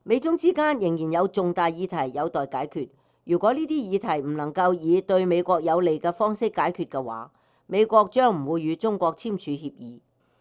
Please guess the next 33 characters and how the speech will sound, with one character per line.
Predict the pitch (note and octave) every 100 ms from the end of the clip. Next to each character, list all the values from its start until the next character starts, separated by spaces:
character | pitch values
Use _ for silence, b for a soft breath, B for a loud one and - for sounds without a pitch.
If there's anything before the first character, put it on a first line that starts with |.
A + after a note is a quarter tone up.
| _
熟 | - A3
悉 | A3 D4+
美 | A3
中 | G#3+ C4
貿 | A3+ F3
易 | E3+
談 | D#3+ D3+ D3
判 | F3+ F#3
嘅 | F#3
經 | B3 A3+
濟 | F#3 D#3+
學 | C#3+ -
家 | D#3 D3+ b b b -
美 | F3+ A3
國 | G#3+ G3+ G3
企 | F3
業 | F#3+ F3+ -
研 | C#3+ C#3+
究 | F3
所 | E3+ D#3+ D3+ F#3
研 | D#3 C#3+
究 | C#3 E3
員 | D3+ C3+ B2
史 | - E3+
劍 | G3 F3
道 | D#3 C#3+ C3+
對 | E3 D#3+
美 | D#3
國 | D#3 D#3
之 | - G3
音 | F#3
表 | D3+ C3+
示， | C3+ D3+